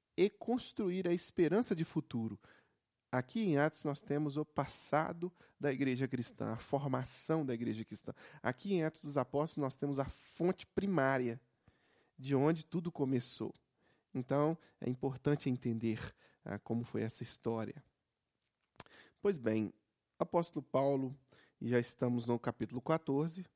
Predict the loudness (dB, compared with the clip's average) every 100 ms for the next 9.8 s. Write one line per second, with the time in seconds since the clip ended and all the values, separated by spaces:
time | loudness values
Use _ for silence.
0 | -6 -4 -6 -10 _ _ _ _ _ _
1 | _ -2 0 2 0 -2 -2 0 0 0
2 | -2 2 4 4 2 0 -6 -2 -2 -2
3 | -2 -4 -4 -6 -2 0 0 0 -4 -8
4 | -16 -20 -20 -20 -6 -2 2 4 4 4
5 | 0 0 0 0 2 0 2 2 0 0
6 | -2 -2 -2 0 0 -2 -8 -14 _ _
7 | _ _ _ 0 4 4 4 2 -2 -2
8 | -2 -4 -8 _ -14 -12 -2 2 2 2
9 | 0 -2 -2 -4 -4 0 0